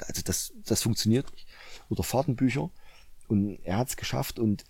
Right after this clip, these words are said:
dadurch sind, ist halt der Punkt entstanden, also haben wir alle Autos mit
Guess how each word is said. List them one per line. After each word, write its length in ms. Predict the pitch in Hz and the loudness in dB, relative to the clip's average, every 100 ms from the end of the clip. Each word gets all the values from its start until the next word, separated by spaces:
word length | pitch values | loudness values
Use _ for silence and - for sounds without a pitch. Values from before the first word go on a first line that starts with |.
| - - - | -14 -14 2
dadurch 480 | 95 123 - 151 - | 6 6 6 2 4
sind, 280 | 135 120 - | 2 2 -2
ist 140 | 107 | 2
halt 180 | 113 107 | 2 6
der 120 | 127 | 4
Punkt 240 | - 139 143 | 6 4 2
entstanden, 500 | 123 123 127 123 - | 0 0 0 -2 -4
also 220 | 98 104 | 0 2
haben 80 | 107 | 4
wir 140 | 107 | 4
alle 180 | 117 117 | 4 4
Autos 300 | 113 113 110 | 2 2 0
mit 240 | 107 - | 0 -2